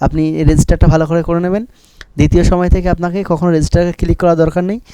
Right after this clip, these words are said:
শুধু মোবাইল নাম্বার ওকে করে আপনার মোবাইল নাম্বারটি বসাবেন। যেমন আমার মোবাইল নাম্বারটা আমি বসাচ্ছি, বসিয়ে দেখাচ্ছি আপনাকে।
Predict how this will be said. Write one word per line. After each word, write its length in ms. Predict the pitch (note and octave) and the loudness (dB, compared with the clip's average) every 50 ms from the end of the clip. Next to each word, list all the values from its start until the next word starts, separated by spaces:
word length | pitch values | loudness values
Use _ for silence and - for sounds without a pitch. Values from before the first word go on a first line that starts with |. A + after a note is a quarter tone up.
| - - _ - - - | -20 -20 _ -8 -4 -2
শুধু 120 | D#3+ E3 | -2 0
মোবাইল 300 | D3+ D#3+ D3+ D#3+ E3 E3 | 0 0 0 0 0 0
নাম্বার 200 | F3 E3+ F3 F3 | -2 -2 -2 -2
ওকে 200 | E3+ D#3+ D3+ F3 | -2 -2 -2 -4
করে 180 | - F3+ F3+ F3 | -4 -4 -2 0
আপনার 220 | E3 - - E3 | -2 -2 -2 -2
মোবাইল 260 | D#3+ D#3 D#3 D#3+ E3 E3+ | -4 -2 0 0 0 -2
নাম্বারটি 300 | E3+ E3 E3 - - E3+ | -2 -4 -4 -2 0 0
বসাবেন। 460 | D#3+ D#3+ F#3 - F#3 F#3+ G#3+ B3 C4+ - - - - - _ _ _ _ _ _ _ _ _ _ _ _ _ _ _ _ _ _ - - | 2 2 2 0 0 -2 -4 -8 -10 -16 -18 -20 -20 -20 _ _ _ _ _ _ _ _ _ _ _ _ _ _ _ _ _ _ -6 -2
যেমন 200 | D#3 D3+ D3+ D#3 | 0 0 2 2
আমার 180 | D3+ D3+ D#3 D#3 | 2 2 0 0
মোবাইল 260 | D#3 D3+ D#3 D#3+ D#3+ | 0 0 0 0 0
নাম্বারটা 240 | D#3+ D#3 D#3 - D#3+ | 0 -2 -2 -4 -4
আমি 100 | D#3 D#3 | -4 -4
বসাচ্ছি, 420 | D3+ D#3+ D#3 - C#3+ C3+ - - | -2 -2 -2 -2 -2 -2 -4 -6
বসিয়ে 200 | C#3 C3+ - D3 | -6 -6 -8 -10
দেখাচ্ছি 380 | C#3 C#3+ C3+ C3+ B2+ - - C3 | -10 -10 -10 -12 -14 -14 -14 -16
আপনাকে। 300 | A#2+ - B2 B2 A#2+ C#3+ | -18 -18 -20 -20 -20 _